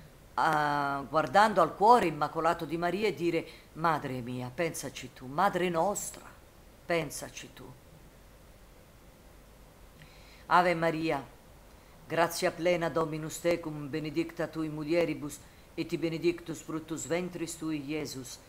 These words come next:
Sancta Maria, Mater Dei, ora pro nobis peccatoribus, nunc et in hora mortis nostre. Amen. Laudetur Jesus Christus, Ave Maria.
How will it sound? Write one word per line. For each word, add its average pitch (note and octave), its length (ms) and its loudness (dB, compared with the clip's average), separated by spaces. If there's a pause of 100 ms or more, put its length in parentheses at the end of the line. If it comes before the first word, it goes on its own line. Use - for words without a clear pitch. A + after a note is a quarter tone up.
(280)
Sancta D#3 460 -2
Maria, D3 320 -4
Mater C#3+ 400 -4
Dei, C#3 300 -6 (300)
ora D3+ 200 0
pro E3 160 -4
nobis D#3+ 340 -2
peccatoribus, D3+ 880 -6 (320)
nunc F#3 420 -6
et F3 180 0
in E3+ 120 -6
hora D3 360 -6 (140)
mortis D#3+ 640 -2
nostre. D3 680 -6 (600)
Amen. C#3 360 0 (1600)
Laudetur D#3 640 0
Jesus D3+ 480 -4
Christus, F#3+ 580 -6 (340)
Ave C#3 480 -2
Maria. B2+ 340 -12